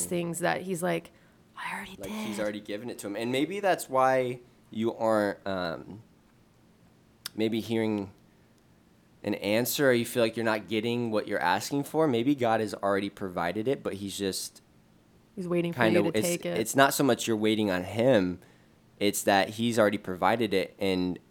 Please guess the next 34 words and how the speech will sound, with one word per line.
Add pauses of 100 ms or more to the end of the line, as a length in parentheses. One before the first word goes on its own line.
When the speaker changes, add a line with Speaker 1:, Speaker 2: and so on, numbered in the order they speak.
(120)
Speaker 1:
you
need
to (220)
stand
in
faith
and,
and
take
what's
already
yours.
Speaker 2:
That's
right.
Speaker 1:
You
know? (140)
Speaker 2:
Absolutely.
Speaker 1:
Um, (500)
Speaker 2:
Yeah. (260)
And
that's,
that's
super
important,
because (2250)
our
goal
here
is
to
reveal
the
Father's
heart,